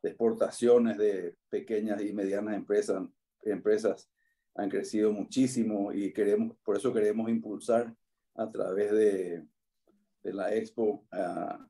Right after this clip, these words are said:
a estos emprendedores, eh, jóvenes emprendedores que están, que están hoy conquistando muchos mercados muy difíciles y sobre todo competitivos. Eh, ese, ese es el, ese es un poco la, el objetivo principal que tenemos.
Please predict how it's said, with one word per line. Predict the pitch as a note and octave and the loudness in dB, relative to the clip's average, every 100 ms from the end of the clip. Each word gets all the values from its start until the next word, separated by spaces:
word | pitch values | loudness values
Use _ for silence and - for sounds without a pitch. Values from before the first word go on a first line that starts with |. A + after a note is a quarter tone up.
| - | -4
a | F#2+ | -4
estos | F#2+ A2+ F#2+ - _ _ _ _ - | 0 0 0 -2 _ _ _ _ -6
emprendedores, | G#2+ - G#2+ G#2+ G#2 G#2 A#2+ A2+ - - _ _ _ | -4 2 4 6 6 8 6 6 0 -10 _ _ _
eh, | F2 F2+ | -10 -10
jóvenes | - A2+ A#2+ A#2 A2+ | 0 2 2 2 -2
emprendedores | A2+ A2 G#2+ F#2 G2 G#2 A2 | -4 -4 -4 -4 -2 0 0
que | A2 | -4
están, | - F#2+ F#2+ - _ _ _ _ _ | -6 -8 -8 -12 _ _ _ _ _
que | F2+ | -8
están | F#2+ G2+ G2+ - | -4 -4 -4 -2
hoy | A2+ A2+ | 2 2
conquistando | A2+ A#2 - - G#2 G#2 | 2 -2 -2 -4 -2 -2
muchos | G2+ G2+ A2 | -4 -2 0
mercados | A2+ - G2+ G#2 G2+ | 0 0 0 0 0
muy | G2+ A#2 D3 D#3 | -2 2 2 2
difíciles | - - A2 A2 A2+ G#2+ A#2 A#2 - _ _ _ | -2 -8 -12 -10 -4 2 2 0 -14 _ _ _
y | - | -6
sobre | - G#2+ | 2 2
todo | G2 A2+ A2 | 4 2 4
competitivos. | A#2 A2+ A2+ G#2+ - G2+ G2 E2+ - _ _ _ _ _ - | 2 2 0 -2 -6 -2 0 -2 -8 _ _ _ _ _ -8
Eh, | F#2 F2 E2+ | -6 -4 0
ese, | G#2+ G#2 - | 0 0 0
ese | A2+ B2 | 2 4
es | A#2+ | 4
el, | B2 A2 F#2+ - _ _ _ _ _ | 4 2 0 -8 _ _ _ _ _
ese | - B2 | -8 -4
es | |
un | B2+ | 0
poco | A#2 A2+ | 0 0
la, | A#2+ A#2 G#2+ F#2+ | 2 2 0 -4
el | |
objetivo | A2+ A2+ - A2 A2 | -6 -6 -6 -2 -2
principal | A#2+ B2 A#2 A2+ G#2+ | -2 -6 -6 0 0
que | A2+ | 0
tenemos. | A2+ G2+ G#2 A2 B2 B2 | -2 -4 -2 -2 -4 -6